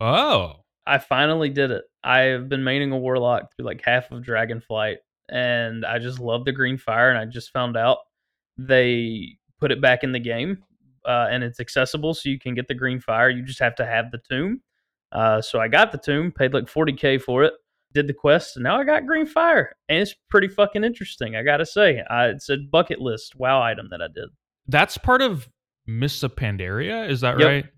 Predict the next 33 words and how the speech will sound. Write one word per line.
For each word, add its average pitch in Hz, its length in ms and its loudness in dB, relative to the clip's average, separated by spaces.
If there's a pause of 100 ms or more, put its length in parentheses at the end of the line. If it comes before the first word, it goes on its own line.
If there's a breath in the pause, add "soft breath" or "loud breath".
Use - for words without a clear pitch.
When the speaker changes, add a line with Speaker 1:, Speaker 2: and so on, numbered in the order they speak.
(120)
Speaker 2:
Yeah, 143 200 4
Speaker 1:
Okay. 139 100 -4
Speaker 2:
so 151 160 0
the 143 100 2
only 156 220 4
thing 160 220 -2
they 151 100 6
removed 127 480 2
was 117 100 -6
the 113 80 -10
title. 110 540 0 (240)
Uh, 104 100 -4
you 113 160 -6
can't 120 220 -8
get 110 100 -8
the 113 60 -10
title 107 340 -4
anymore, 110 280 -10
which 117 140 -8
I 120 60 0
can't - 220 -4
remember 110 240 -8
it - 20 -4
off 107 140 -8
the 123 60 0
top 113 80 0
of - 20 -10
my 113 80 -4
head 117 120 -4
what 113 140 -6
it 117 80 -8
is, 113 180 -4
but 117 200 -6